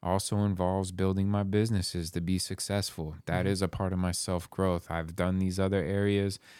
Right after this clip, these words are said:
Speaker 1: Now I'm, I'm, you know, back in a, a place where it's like, all right, the business is, is the next step of my self-growth
Speaker 2: Yep.
Speaker 1: that I need to pay attention to. Um, so doing this podcast is,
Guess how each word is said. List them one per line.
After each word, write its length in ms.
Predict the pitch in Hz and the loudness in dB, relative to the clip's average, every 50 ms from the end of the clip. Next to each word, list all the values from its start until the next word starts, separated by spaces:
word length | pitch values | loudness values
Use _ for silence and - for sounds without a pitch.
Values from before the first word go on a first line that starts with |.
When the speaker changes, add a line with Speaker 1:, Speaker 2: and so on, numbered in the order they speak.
| - - - - _ - | -20 -20 -20 -20 _ -4
Speaker 1:
Now 280 | 90 87 87 90 92 | -2 0 2 2 2
I'm, 380 | 92 92 90 90 87 87 85 85 - - | 2 2 2 0 -2 -4 -4 -8 -8 -8
I'm, 420 | - 85 85 87 87 82 78 - - _ - - | -6 -4 -4 -2 -4 -4 -6 -8 -12 _ -18 -10
you 140 | - 92 90 | -6 -6 -4
know, 180 | 87 87 85 | -2 -2 -2
back 400 | 80 80 85 85 87 87 90 - | -2 0 0 0 0 0 -2 -4
in 80 | 87 87 | -4 -4
a, 220 | 87 85 85 78 - | -2 -2 -4 -4 -6
a 140 | - 82 82 | -6 -8 -8
place 420 | - - - 87 87 87 85 - | -8 -8 -6 -4 -4 -2 -4 -4
where 120 | - 82 85 | -4 -6 -6
it's 180 | 82 - - | -6 -6 -6
like, 220 | 76 78 82 78 82 | -6 -6 -6 -6 -6
all 160 | 85 90 90 | -4 -4 -2
right, 220 | 90 85 80 73 65 - - - | -2 -4 -4 -6 -8 -12 -14 -14
the 100 | - - | -14 -12
business 560 | 85 92 85 87 87 90 87 82 80 - - | -6 -2 -2 -2 0 -2 -4 -4 -4 -4 -6
is, 340 | 85 80 80 78 78 - - - - - _ _ _ _ _ _ _ _ _ | -4 -4 -4 -4 -6 -8 -10 -14 -20 -20 _ _ _ _ _ _ _ _ _
is 280 | - - 92 82 78 78 | -4 -2 -2 -2 -2 -2
the 100 | 82 80 | -2 0
next 460 | 82 85 90 90 87 - - - - | 2 2 2 2 0 -2 -4 -6 -6
step 400 | - - - 90 85 80 80 - | -6 -4 -2 -2 -2 -2 -4 -6
of 120 | 76 78 76 | -8 -8 -6
my 520 | 78 78 80 82 82 80 82 80 73 73 - _ _ - | -4 -4 -4 -2 -2 -2 -4 -4 -6 -8 -14 _ _ -8
self-growth 1200 | - - - 90 82 80 76 - - - - - - 107 - 85 85 82 82 80 78 73 - - | -6 -4 -4 -4 -4 -4 -6 -8 -12 -18 -18 -18 -16 -12 -6 -2 0 0 0 0 -2 -4 -6 -6
Speaker 2:
Yep. 280 | 143 139 143 143 135 95 | -6 -6 -6 -6 -6 -4
Speaker 1:
that 160 | 85 82 80 | -4 -4 -2
I 160 | 80 82 85 | -2 -2 -2
need 180 | 85 82 80 73 | -2 -2 -2 -4
to 80 | 78 | -6
pay 240 | - - - 80 80 | -8 -8 -8 -8 -6
attention 500 | 80 78 - - 85 80 80 - - 76 78 | -8 -8 -6 -6 -6 -4 -4 -6 -8 -10 -10
to. 340 | - - 78 78 76 - - _ - - - _ _ _ _ _ _ - | -10 -8 -8 -8 -8 -10 -10 _ -20 -20 -20 _ _ _ _ _ _ -4
Um, 160 | - 82 78 | -4 -2 -2
so 180 | 82 - 95 90 | -2 0 0 2
doing 240 | 90 113 113 101 92 | 4 4 4 4 4
this 140 | 90 85 - | 2 0 -2
podcast 840 | - - - 82 87 87 82 - - 85 82 82 82 82 - - - | -4 -4 -2 0 0 0 -2 -4 -4 -2 -2 -2 -2 -4 -6 -6 -4
is, 400 | 80 78 76 78 78 80 - | -4 -4 -2 -4 -4 -6 -10